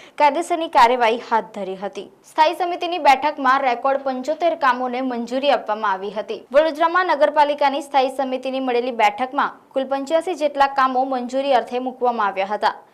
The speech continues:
જેમાં ચર્ચાના અંતે પંચોતેર કામો મંજૂર કરવામાં આવ્યા હતા, જ્યારે બે કામો મુલતવી અને આઠ કામોને નામંજૂર કરવામાં આવ્યા હતા. ખાસ કરીને આ બેઠકમાં વડોદરા શહેરમાં છ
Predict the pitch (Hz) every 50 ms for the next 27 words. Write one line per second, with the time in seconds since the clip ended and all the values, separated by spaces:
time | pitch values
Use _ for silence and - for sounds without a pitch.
0 | _ _ - - - _ _ - - - 247 254 277 302 294 294 262 247 247 277
1 | 254 247 262 269 269 - 247 240 233 247 262 254 - 254 240 240 233 294 294 302
2 | 320 294 285 - 254 247 247 240 254 262 262 247 240 233 269 277 269 - 254 220
3 | 208 214 214 220 214 202 190 196 202 208 202 202 196 180 - - _ _ _ -
4 | - _ _ - 214 254 262 262 254 233 254 269 277 277 269 240 247 254 247 240
5 | 233 233 254 269 269 254 247 254 262 277 - - 226 240 - - - - 254 311
6 | 311 - - - 269 254 254 254 254 254 262 269 254 233 233 277 285 277 262 247
7 | 233 262 262 262 254 240 226 208 208 208 208 196 190 190 196 202 208 202 220 202
8 | - - - _ _ _ _ _ _ _ _ - - - - _ _ - 311 320
9 | 320 - - 359 359 349 349 349 339 330 294 285 269 277 294 294 294 285 285 302
10 | 294 269 269 262 254 269 254 254 254 - 254 247 254 262 254 247 247 262 262 262
11 | - -